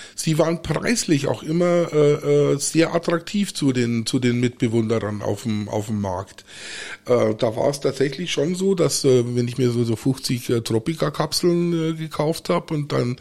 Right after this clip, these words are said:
äh, mir die, äh, Preisrange deiner Kapseln angeschaut hab, da war dann schon ein Preisunterschied von fünfzig Prozent da.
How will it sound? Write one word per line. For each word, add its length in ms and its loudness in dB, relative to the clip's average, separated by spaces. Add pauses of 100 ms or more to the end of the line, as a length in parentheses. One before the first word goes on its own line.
(600)
äh, 180 4
mir 280 2
die, 360 -2
äh, 180 -6
Preisrange 720 -4
deiner 300 0
Kapseln 420 -4
angeschaut 540 -2
hab, 200 -4
da 160 0
war 220 -4
dann 280 -4
schon 600 -4
ein 280 -2
Preisunterschied 680 0
von 240 -2
fünfzig 340 -2
Prozent 480 -2
da. 220 -2